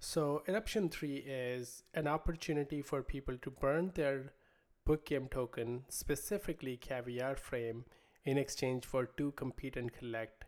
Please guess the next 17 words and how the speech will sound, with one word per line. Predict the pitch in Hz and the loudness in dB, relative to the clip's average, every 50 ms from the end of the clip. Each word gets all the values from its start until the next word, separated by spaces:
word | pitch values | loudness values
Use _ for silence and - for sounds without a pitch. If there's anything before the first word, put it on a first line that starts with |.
| - - | -12 -6
card | - - 135 120 110 - | 0 4 4 4 4 2
boxes. | 113 107 - - - - 120 - - - - - - - - - | -2 -2 -2 -4 -6 -8 -8 -10 -10 -12 -12 -14 -16 -20 -20 -14
So | - - - 131 123 123 120 120 123 - - _ _ _ _ - - - | -8 -2 0 2 2 2 0 0 -2 -6 -8 _ _ _ _ -20 -20 -14
for | - - 143 131 127 127 127 127 - | -6 -2 0 0 0 -2 -4 -4 -2
those | 147 147 143 139 | 0 0 2 2
of | 139 139 139 - | 0 -2 -2 -4
you | 143 131 123 - - - | -4 -4 -4 -4 -6 -6
who | - 143 | -4 -4
don't | 131 135 127 120 120 | 0 0 0 0 2
know, | 135 156 170 165 160 | 2 2 2 2 0
Compete | - - 139 131 - 151 151 - | -2 -6 -8 -6 -4 -4 -4 -2
and | - 135 123 | -2 -4 -4
Collect | - - 127 120 117 120 120 - - - - - _ _ _ _ _ _ _ _ _ _ _ - | -2 -4 -4 -4 -4 -4 -6 -8 -12 -18 -18 -18 _ _ _ _ _ _ _ _ _ _ _ 0
are | - 135 127 123 123 123 123 127 127 131 - - - - _ - - 139 | 4 4 6 6 6 4 0 -2 -2 -4 -6 -10 -14 -20 _ -12 -6 -4
VFriends | 120 127 135 135 - - - 139 127 123 123 120 117 - - - - - - - - - - _ _ _ _ - - _ _ _ _ _ _ _ _ _ - - 127 | 0 0 0 0 0 0 0 0 0 0 0 -2 -2 -4 -8 -12 -12 -14 -18 -20 -20 -20 -20 _ _ _ _ -20 -20 _ _ _ _ _ _ _ _ _ -14 -8 0
war | 123 131 139 151 151 143 | 4 8 8 10 8 8
style | - - - - 131 120 120 117 117 113 117 120 | 4 0 -2 -2 0 0 0 -2 -4 -6 -8 -10